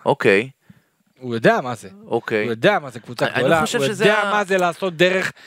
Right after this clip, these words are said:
Speaker 1: אני לא חושב
Speaker 2: הוא
Speaker 1: שזה הנקו-, זו השיפוט,
Speaker 2: לא,
Speaker 1: הפועל תל אביב לא תיקח
Speaker 2: לא,
Speaker 1: אליפות.
Speaker 2: אני, אני לא,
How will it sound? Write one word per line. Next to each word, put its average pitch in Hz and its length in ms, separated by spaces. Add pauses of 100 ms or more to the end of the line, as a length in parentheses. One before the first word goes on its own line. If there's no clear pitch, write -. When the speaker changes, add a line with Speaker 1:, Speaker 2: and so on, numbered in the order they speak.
(180)
Speaker 1:
אני 127 100
לא 170 40
חושב 156 120
Speaker 2:
הוא 165 80
Speaker 1:
שזה 254 120
הנקו-, 269 240
זו 226 140
השיפוט, 262 440
Speaker 2:
לא, 156 80
Speaker 1:
הפועל 170 280
תל 370 60
אביב 269 100
לא - 40
תיקח - 240
Speaker 2:
לא, - 20 (300)
Speaker 1:
אליפות. 147 180 (100)
Speaker 2:
אני, 151 200
אני 156 200
לא, 196 140